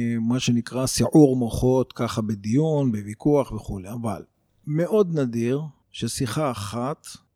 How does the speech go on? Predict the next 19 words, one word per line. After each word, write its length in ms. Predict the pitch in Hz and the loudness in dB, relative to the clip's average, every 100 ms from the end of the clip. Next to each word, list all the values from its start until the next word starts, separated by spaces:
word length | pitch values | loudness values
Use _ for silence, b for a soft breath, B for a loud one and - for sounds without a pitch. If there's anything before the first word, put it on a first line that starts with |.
| - | -4
מסתיימת 800 | 127 120 - 123 135 165 175 135 | -2 -2 -4 -4 -2 -2 -4 -4
באיזושהי 540 | 120 127 123 - 117 | -2 -2 -2 -4 -4
הסכמה, 560 | 110 - - 101 107 127 202 - | -4 -8 -10 -8 -8 -10 -10 -12
זה 160 | 110 120 | -8 -2
נדיר 400 | 120 110 117 104 | -2 -2 -6 -8
אחד, 340 | 98 101 110 165 _ _ _ | -12 -12 -14 -16 _ _ _
והנדיר 520 | 117 113 117 127 170 | -16 -8 -6 -4 -4
השני, 580 | 190 - 131 147 175 175 - _ _ _ _ | -2 -2 -2 -2 -4 -8 -12 _ _ _ _
ש-, 200 | - - 123 117 _ | -6 2 2 2 _
שנגמר 1400 | - - 113 113 113 113 113 110 104 _ - 117 117 135 151 | -6 -2 0 0 -2 -4 -6 -8 -10 _ -14 -8 -2 0 2
הדיון. 360 | 131 127 147 95 _ _ _ - | 2 0 -2 -6 _ _ _ -2
יש 280 | 139 170 | 2 4
דיונים 360 | 160 185 165 180 | 4 4 4 0
שיכולים 440 | - 151 135 139 | 0 0 2 0
להימשך 380 | 160 160 123 - | 0 -2 -2 -2
חמש 420 | 120 117 120 123 | -2 0 0 0
שנים, 440 | - 127 120 120 110 | 0 -2 -2 -2 -4
עשר 300 | 117 - 135 | -4 -4 -6
שנים, 500 | - 127 123 113 | -6 -6 -4 -4